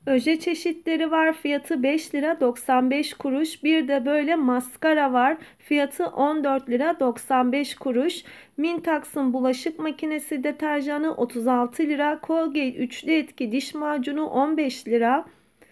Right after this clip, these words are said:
Duşakabin temizleyicisi sekiz lira. Bu tarafta ise yine böyle banyo ve ders temizleyicisi var, fiyatı ise on lira. Alt reyonda Cif'in ikili paketi var, on dokuz lira. Bir de üçlü paketi var, fiyatı yirmi altı lira.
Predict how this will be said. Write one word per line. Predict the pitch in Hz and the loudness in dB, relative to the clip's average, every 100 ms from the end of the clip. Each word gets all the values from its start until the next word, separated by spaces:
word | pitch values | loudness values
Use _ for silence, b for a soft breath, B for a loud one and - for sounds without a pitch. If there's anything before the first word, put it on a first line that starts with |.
| b b b 247 | b b b -4
Duşakabin | 285 349 349 349 320 302 | -2 0 2 2 2 0
temizleyicisi | 302 311 294 262 277 277 262 254 277 | 0 0 0 -2 -2 -2 -4 -6 -6
sekiz | 262 240 233 302 285 285 | 0 0 2 -2 -2 0
lira. | 311 302 302 302 B - | 2 2 0 -4 B -6
Bu | 247 311 | -4 0
tarafta | 349 311 302 311 - | 2 2 0 -2 -2
ise | 311 269 - | 0 -2 -2
yine | 294 277 294 285 247 | -2 0 0 0 2
böyle | 294 269 285 254 | 2 2 2 2
banyo | 285 285 285 269 | 4 4 2 0
ve | 285 247 | 0 2
ders | 262 277 - | 4 2 0
temizleyicisi | - 294 285 - 285 254 285 - 285 | -6 -4 -4 -4 -4 -4 -6 -4 2
var, | 285 | 2
fiyatı | 277 285 285 285 311 | 0 -2 -2 -2 -4
ise | 254 - 277 294 | -4 -2 0 0
on | 254 262 254 233 | 2 4 4 4
lira. | 214 220 262 359 _ _ _ _ _ _ _ _ _ - | 2 2 0 -2 _ _ _ _ _ _ _ _ _ -12
Alt | - 294 311 - | -2 -2 -2 -4
reyonda | 330 320 311 294 311 | -4 -2 -2 -2 -2
Cif'in | 277 302 - 349 | 0 -2 0 -4
ikili | - 254 - 277 311 | -4 -8 -4 -4 -2
paketi | 302 254 294 330 | -4 -4 -6 -2
var, | 294 262 - | 0 0 2
on | 254 294 | 0 0
dokuz | 294 302 269 233 | -2 -4 -6 -2
lira. | 233 233 302 311 | 0 2 0 2
Bir | 311 302 | 2 2
de | 269 - | 0 -2
üçlü | 254 - 311 | -4 -4 -4
paketi | 320 320 311 320 302 | -2 -2 -4 -4 -2
var, | 311 | -2
fiyatı | 302 285 269 269 311 | -2 -2 -4 -2 0
yirmi | 240 247 240 | 2 2 2
altı | 247 240 240 311 | 2 2 0 -2
lira. | 320 285 294 | 0 0 -2